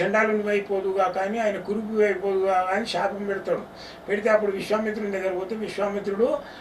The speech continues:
పైకి పంపించేస్తాడు స్వర్గానికి. స్వర్గలోకంలో దేవతలందరూ వాడిని కిందికి దొబ్బేస్తే,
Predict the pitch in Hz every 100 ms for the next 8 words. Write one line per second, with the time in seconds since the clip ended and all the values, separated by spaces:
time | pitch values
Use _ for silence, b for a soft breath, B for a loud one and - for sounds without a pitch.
0 | B - 208 220 208 202 220 226 - 196
1 | - 185 190 202 - 135 - 196 208 214
2 | 214 214 214 202 202 202 202 202 196 202
3 | 196 190 - 196 202 196 180 190 190 208
4 | 240